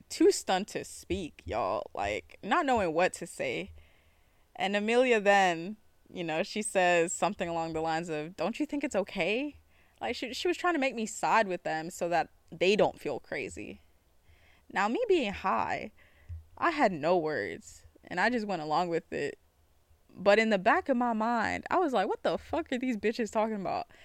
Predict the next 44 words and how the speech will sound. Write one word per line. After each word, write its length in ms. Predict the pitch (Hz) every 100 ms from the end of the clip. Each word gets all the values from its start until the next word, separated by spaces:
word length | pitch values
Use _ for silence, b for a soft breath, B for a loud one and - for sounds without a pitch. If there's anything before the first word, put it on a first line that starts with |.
| B B B
I'm 220 | - 349 220
Mexican, 500 | 240 - 226 220 190
and 120 | 190
you're 100 | 220
gonna 140 | 226
ask 320 | 160 190 214
me 180 | 196 220
if 120 | 196
it's 160 | 190 190
okay 360 | 180 196 175 170
for 180 | -
two 240 | 160 - 202
white 280 | 175 165 -
girls 300 | 127 170 -
to 100 | 170
say 180 | 170
the 120 | 156 147
N-word 420 | 160 143 135 -
in 100 | 180
front 200 | 202 196
of 60 |
their 120 | 160 147
black 320 | 151 190 -
friend 360 | 170 151 143 - B B -
who 60 |
is 140 | 190 -
asking 400 | 226 - 233 202
you 220 | 175 165
not 320 | - 180 349 -
to 100 | 269
say 320 | - 233 226
it 200 | 156 - _ _ -
because 280 | 202 208
it 80 | 180
makes 220 | 170 185
her 80 | 170
uncomfortable. 640 | 156 - - - - - - b b b b b b _ -
Like, 240 | 175 190
the 160 | 240 -
audacity 880 | 226 180 - 165 - - - - - _ -
of 140 | - 156
these 180 | 160
two 180 | - 165
girls. 440 | - - - -